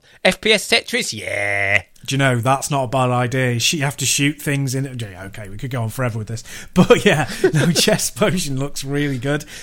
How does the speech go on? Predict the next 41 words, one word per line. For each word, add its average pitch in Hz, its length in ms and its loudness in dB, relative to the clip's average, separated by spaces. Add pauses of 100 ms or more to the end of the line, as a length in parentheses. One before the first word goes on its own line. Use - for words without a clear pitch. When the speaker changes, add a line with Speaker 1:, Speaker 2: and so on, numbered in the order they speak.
(120)
Speaker 2:
Um, 131 480 0
I'd, 139 240 0
Speaker 1:
Yeah. - 100 -14 (100)
Speaker 2:
I'd 143 180 -2
seen 165 260 0
it 151 100 -6 (140)
a 143 80 -8
little 127 240 -6
while 127 240 0
ago, 123 160 -4 (100)
and 117 240 -4
yeah, 123 140 -2
you've 123 180 -2
just 120 240 -6
refreshed 120 340 -6
my 120 120 -2
memory. 127 380 0 (640)
Uh, 175 160 -16
what 254 240 2
a - 40 -20
cracking 240 340 -4
idea, 208 380 2
you 190 160 2
know, 170 200 2
dead 185 300 0
simple, 143 500 0
but 135 440 -2 (180)
seems 151 340 0
to 135 160 -4 (120)
just 135 240 -6
work 131 320 0
really 127 300 -2
well. 143 360 -2
It's 123 140 -6
one 151 80 -4
of 143 80 -2
them 131 180 -2
that 127 180 -2
I, 127 380 -2
I, 120 100 -6 (320)
yeah, 110 360 -10